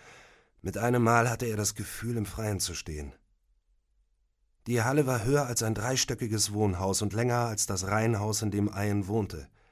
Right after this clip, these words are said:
Ihr Tonnendach war an vielen Stellen eingebrochen. Ausgeschlachtete Autos parkten kreuz und quer, sieben oder acht Zelte standen zerrissen und dreckig hinter Kisten voll Schrott und improvisierten Trennwänden.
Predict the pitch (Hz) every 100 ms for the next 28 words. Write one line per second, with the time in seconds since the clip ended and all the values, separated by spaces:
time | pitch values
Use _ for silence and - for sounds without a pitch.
0 | _ _ _ _ _ _ _ _ 101 101
1 | 104 120 110 95 92 90 57 - - 90
2 | 90 - 117 98 95 - 98 98 98 95
3 | 101 87 87 85 98 82 - _ _ _
4 | _ - 113 - 110 113 101 110 104 -
5 | 113 104 - 113 104 107 - 110 104 98
6 | 98 117 110 90 104 123 104 92 85 107
7 | - - 117 117 101 - 104 107 107 101
8 | 90 117 113 92 85 98 110 104 - 104
9 | 98 101 131 - - 104 98 95 - -
10 | 107 - 104 - 104 - 101 90 85 87
11 | 107 107 98 - 98 87 76 73 - 76